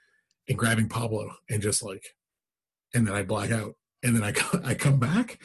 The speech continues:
and we're getting ready to score the winner. But I have no rec-, now that I think about it, I don't really have a recollection of celebrating that <laughs>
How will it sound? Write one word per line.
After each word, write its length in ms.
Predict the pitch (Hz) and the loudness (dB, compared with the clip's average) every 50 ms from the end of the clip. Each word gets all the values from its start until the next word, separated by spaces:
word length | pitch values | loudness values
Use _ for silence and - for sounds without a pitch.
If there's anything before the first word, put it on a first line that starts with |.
| - - - - - - | -20 -20 -20 -20 -6 0
and 120 | 135 127 110 | 2 4 4
we're 60 | 110 | 4
getting 160 | 113 113 104 | 4 2 2
ready 120 | 107 107 101 | 0 0 0
to 60 | 98 | -2
score 180 | - - 113 | -2 0 0
the 80 | 101 101 | 0 0
winner. 300 | 98 98 92 90 87 - _ _ _ _ _ _ | -2 -2 -4 -6 -8 -12 _ _ _ _ _ _
But 100 | - 120 | -4 -2
I 40 | 131 | 2
have 160 | 139 139 117 | 4 4 4
no 180 | 107 107 113 117 | 4 4 2 2
rec-, 220 | 110 110 107 - 139 - | 2 2 0 -2 -2 0
now 160 | 110 135 165 175 | 2 4 4 4
that 80 | 143 | 4
I 40 | 113 | 4
think 180 | - 165 175 131 | 4 4 4 4
about 180 | 107 101 104 | 4 2 2
it, 20 | 120 | 2
I 40 | |
don't 140 | 135 139 110 | 2 2 2
really 220 | 98 123 147 131 101 | 4 4 4 4 2
have 100 | - 107 | 2 0
a 40 | 104 | 0
recollection 540 | 101 107 107 - 110 107 113 110 - - 98 | 0 -2 -2 -2 -2 0 0 -2 -2 -2 -2
of 60 | - | 0
celebrating 400 | - 117 110 98 104 104 98 - | 0 0 0 -2 -2 -4 -4 -4
that 140 | - - - | -6 -2 0
<laughs> 80 | 139 | 0